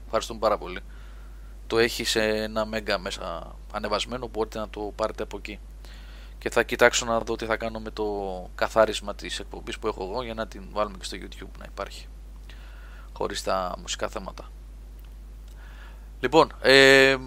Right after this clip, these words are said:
εντάξει, έτσι όπως έγινε η εκπομπή σήμερα, τι να κάνουμε, πρέπει να κλείσουμε τώρα. Δεν... Το Division, λέει ο Παναγιώτης, θα είχε κα-, θα ήταν καλή περίπτωση αν είχε βάθος.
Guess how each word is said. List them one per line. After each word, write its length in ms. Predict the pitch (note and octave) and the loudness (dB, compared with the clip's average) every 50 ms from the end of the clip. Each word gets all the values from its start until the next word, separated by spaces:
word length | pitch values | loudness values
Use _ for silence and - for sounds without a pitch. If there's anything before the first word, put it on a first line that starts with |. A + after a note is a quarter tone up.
| A#2 - - - - - - - - - - | -8 -12 -12 -14 -14 -14 -14 -14 -14 -14 -8
εντάξει, 300 | - - D3+ C#3 - - D3 | 12 12 12 12 12 10 6
έτσι 140 | D3+ - F3+ | 6 6 6
όπως 180 | D3+ D3 C#3 | 6 6 6
έγινε 180 | D#3+ D#3+ D#3+ D#3 | 8 8 8 8
η 20 | |
εκπομπή 280 | D3 B2 C3+ C3+ D3 D#3 | 8 6 4 6 6 6
σήμερα, 400 | - - D#3+ F3 E3+ E3+ E3 D#3+ | 6 8 8 10 12 12 12 12
τι 80 | - | 10
να 60 | E3 B2+ | 10 10
κάνουμε, 180 | A#2+ B2 C3+ | 10 10 8
πρέπει 140 | - C#3+ C#3+ | 8 8 8
να 60 | C#3 | 8
κλείσουμε 340 | C3+ - D3+ C3 - C3+ C3 | 8 6 2 2 2 2 4
τώρα. 560 | C3 C#3 C3+ C3+ C3 C3 B2+ B2+ B2 A#2+ A#2+ - - - - - - - - - - - - - - - - G#2 | 6 8 10 12 12 10 10 8 6 4 0 -4 -8 -12 -14 -14 -14 -14 -14 -14 -14 -14 -14 -14 -14 -12 -10 -2
Δεν... 280 | G#2+ A2+ A#2 A2 G2 - - - - - - - - - - - - - - - - - - - - - - - - - - - - - | 0 0 0 0 -4 -10 -14 -14 -14 -14 -14 -14 -14 -14 -14 -14 -14 -14 -14 -14 -14 -14 -14 -14 -14 -14 -14 -14 -14 -14 -14 -14 -10 -4
Το 100 | - A#2 - | -2 0 0
Division, 320 | A2+ A2 - D#3 D3 C#3+ | 2 4 4 4 4 4
λέει 100 | C3 C3+ | 6 6
ο 60 | D3 | 8
Παναγιώτης, 500 | C3+ C3 B2 A2+ A2+ B2 D3 D3 - - | 8 8 6 6 4 2 0 0 0 0
θα 140 | - B2 A#2+ | 4 4 4
είχε 160 | C3 C#3 - | 4 4 0
κα-, 140 | C#3 - F2 - | -2 -2 -2 -2
θα 140 | - - A#2+ | 0 2 2
ήταν 160 | B2+ - C#3 | 2 2 4
καλή 180 | - A#2+ B2 B2 | 4 4 4 4
περίπτωση 360 | - A#2+ C3 C3+ - - - | 0 -2 -4 -2 -4 -4 -4
αν 80 | B2+ B2+ | -4 -4
είχε 160 | C3 - B2+ | -4 -4 -2
βάθος. 520 | A2+ A2 A#2+ A2 - - F#2 - - - | 2 4 4 4 2 -2 -8 -8 -10 -10